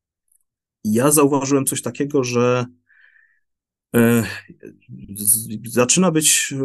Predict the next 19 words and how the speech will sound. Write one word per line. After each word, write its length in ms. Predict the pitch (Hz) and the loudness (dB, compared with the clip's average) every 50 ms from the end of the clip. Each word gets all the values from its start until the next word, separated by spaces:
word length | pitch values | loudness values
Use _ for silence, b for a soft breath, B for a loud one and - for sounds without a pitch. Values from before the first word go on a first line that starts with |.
| 131 131 123 120 | -6 -6 -6 -8
e, 20 | 120 117 B B B _ - | -8 -10 B B B _ -8
znaczy 220 | 131 117 - - | -6 -4 -2 -2
zaczyna, 260 | 107 123 113 - 110 110 | -2 -2 0 0 0 0
może 260 | 120 135 156 156 151 | 0 0 0 0 0
zjawisko 300 | 147 151 147 - - 160 | 0 0 0 -2 -2 -2
było 100 | 165 147 | -2 -2
wcześniej, 380 | - - 165 156 - - 113 | 0 0 0 0 2 0 0
nie 160 | 120 123 117 98 | 0 0 0 -2
wiem, 220 | 95 92 90 90 | -2 -4 -6 -6
ale 200 | - 113 117 120 | -4 -2 -2 0
dla 160 | 117 131 143 160 | 0 0 0 0
mnie 180 | 165 151 147 | 2 2 0
ono 120 | 143 139 135 | 0 0 0
jest 180 | 127 - - | -2 -2 -4
odczuwalne 440 | 127 123 - 127 120 127 131 135 127 | -6 -8 -8 -6 -4 -4 -4 -4 -4
od 120 | 120 - | -6 -8
pewnego 260 | - 117 120 120 120 117 | -8 -8 -8 -6 -6 -6
czasu, 400 | - 123 117 117 - - 139 120 | -6 -4 -2 -2 0 0 0 -2
że, 420 | 117 117 113 113 117 117 117 123 | -2 0 2 2 4 4 2 0